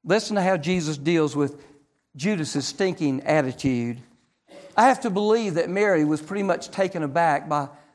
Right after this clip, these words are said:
Judas's criticism. And it was not just Judas, for the scripture says that there were other disciples that joined in with him, chimed in, and they criticized too. And I think that hurt Mary.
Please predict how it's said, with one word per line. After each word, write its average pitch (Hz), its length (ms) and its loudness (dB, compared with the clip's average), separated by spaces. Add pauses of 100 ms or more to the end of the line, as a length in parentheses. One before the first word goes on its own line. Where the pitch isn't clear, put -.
(200)
Judas's 147 460 -2
criticism. 156 840 -2 (560)
And 190 80 -2
it 214 80 2
was 180 140 -2
not 214 240 4
just 175 240 -6
Judas, 175 380 2
for 165 80 -2
the 151 100 -2
scripture 208 360 -4
says 170 320 -2
that 156 120 -6
there 170 140 0
were 185 80 0
other 185 280 0
disciples 165 680 0
that 156 240 0 (300)
joined 180 420 2
in 160 220 4
with 180 240 0
him, 151 200 -2
chimed 170 480 0
in, 160 280 0
and 151 120 0 (220)
they 214 140 4
criticized 165 800 0
too. 151 420 0 (720)
And 190 80 2
I 220 60 6
think 220 240 0
that 175 160 4
hurt 180 340 0
Mary. 127 420 -2